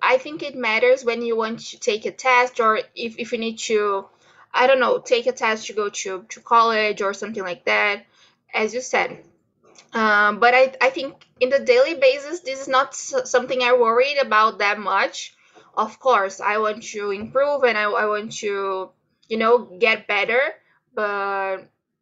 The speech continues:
this is definitely something I try not to think that, that much, otherwise I will, I may get frustrated, like, uh, should I know more that I don't know nowadays <laughs> or something like that, you know?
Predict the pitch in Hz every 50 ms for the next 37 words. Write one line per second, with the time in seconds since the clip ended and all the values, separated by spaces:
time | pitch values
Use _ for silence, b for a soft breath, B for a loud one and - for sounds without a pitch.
0 | _ _ 196 185 185 175 208 226 220 240 226 226 202 214 220 - 254 247 - 240
1 | 226 226 233 226 226 240 226 - 226 214 226 220 233 220 226 247 - - 247 226
2 | 226 226 226 262 - - 277 - - 269 254 277 - - 240 233 233 240 247 233
3 | - 196 196 220 226 240 247 254 - 247 - 262 226 220 220 220 214 214 220 -
4 | - 220 220 214 208 _ _ _ _ _ - 208 - 208 226 233 226 226 233 254
5 | 226 220 220 220 220 - _ - - 208 233 - - - 220 226 240 262 269 285
6 | 285 277 247 220 202 - - - - _ B B B B B B B B B B
7 | B B B - 262 269 269 269 269 262 262 262 254 254 254 247 226 - - _
8 | _ - 226 - - 285 285 277 285 277 285 294 277 277 277 269 269 262 269 277
9 | 294 311 339 349 349 349 294 302 311 294 294 294 269 277 277 277 277 285 285 277
10 | 277 262 - 269 254 - - - - - 262 240 - 240 262 - - - 247 226
11 | - 247 233 240 254 254 - 214 214 214 214 214 220 214 214